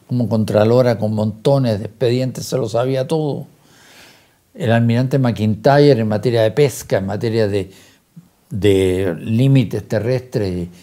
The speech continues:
y marítimos de Chile en la, en la, en relaciones exteriores. Así que hubo gente muy, muy eficiente.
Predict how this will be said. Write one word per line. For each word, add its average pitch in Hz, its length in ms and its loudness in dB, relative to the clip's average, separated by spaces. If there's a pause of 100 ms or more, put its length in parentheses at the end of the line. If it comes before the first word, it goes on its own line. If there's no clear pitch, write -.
(120)
y 120 80 -2
marítimos 110 640 -2
de 107 180 -6
Chile 113 460 -2 (320)
en 98 160 -4
la, 95 260 -4 (440)
en 95 260 -6
la, 90 760 -6
en 107 120 -4
relaciones 104 540 -4
exteriores. 107 580 -2
Así 113 240 -10
que 120 100 -4
hubo 127 220 -2
gente 131 420 -6 (300)
muy, 147 480 2
muy 120 260 -2
eficiente. 101 720 -14